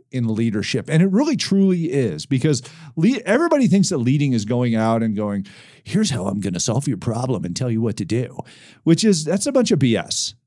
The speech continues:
That's like, that's even, not even leading. That's kinda trying to manage people, and, and that doesn't work for anybody. So, so really the, um, the first step in leading, Mark, get this.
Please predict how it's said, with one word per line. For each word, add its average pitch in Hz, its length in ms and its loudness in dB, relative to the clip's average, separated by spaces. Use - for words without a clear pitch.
That's 160 240 0
like, 254 360 2
that's 165 420 -2
even, 294 240 -2
not 247 160 4
even 185 240 4
leading. 120 300 2
That's 117 240 -2
kinda 170 320 0
trying 139 320 -2
to 113 60 0
manage 104 480 -2
people, - 340 -12
and, 98 320 -6
and 107 100 -8
that 147 120 -4
doesn't 127 240 -2
work 98 160 -4
for - 160 -16
anybody. 87 460 -14
So, 135 320 0
so 196 120 2
really 262 380 4
the, 151 400 6
um, 113 500 0
the 123 80 0
first 214 260 0
step - 320 0
in 107 140 0
leading, 110 400 -2
Mark, 87 420 -8
get 139 160 -2
this. - 420 -8